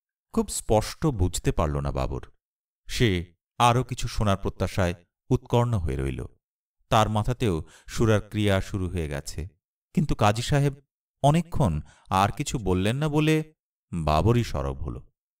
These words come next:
"তখনই বিয়ের ব্যবস্থা করে ফেললেন বুঝি?" সুস্থ অবস্থায় থাকলে এরকম একটা হাস্যকর কথা না বক্তা বলতে পারত,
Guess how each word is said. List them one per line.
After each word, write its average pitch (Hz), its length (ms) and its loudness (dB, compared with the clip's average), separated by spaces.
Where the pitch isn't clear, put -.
"তখনই 151 360 4
বিয়ের 156 220 6
ব্যবস্থা 165 340 2
করে 170 200 0
ফেললেন 92 340 -2
বুঝি?" 87 380 -4
সুস্থ - 440 -2
অবস্থায় 165 400 -2
থাকলে 104 560 -4
এরকম 156 300 -2
একটা 160 200 -4
হাস্যকর 113 560 -4
কথা 98 520 -4
না 110 140 0
বক্তা 82 480 0
বলতে 123 280 -2
পারত, 151 380 -2